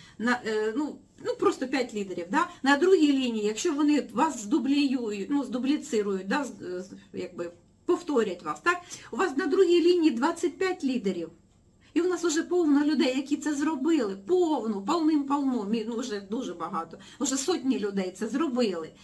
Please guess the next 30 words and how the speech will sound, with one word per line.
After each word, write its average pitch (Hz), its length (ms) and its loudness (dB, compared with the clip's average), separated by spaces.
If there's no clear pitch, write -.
Шановні 370 380 0
друзі, 247 420 -2
але 339 500 2
якщо 359 480 4
ви 320 320 6
допоможете 269 720 0
цим 302 280 0
людям 302 360 4
іще 294 280 0
пробудувати 294 720 2
глибину, 311 580 0
і 262 80 0
у - 20 -2
вас 320 180 2
буде 269 260 0
третя 381 720 0
лінія 262 520 4
лідерів, 294 560 4
умножте 466 540 2
двадцять 277 480 0
п'ять 208 280 -2
на 202 120 -4
п'ять. 196 340 -6
Хто 480 120 2
вчив 262 460 -4
математику? 190 800 -4
Алілуя, 294 500 2
Софія 247 480 -2
пише. 262 460 -2
<laughs> - 0 -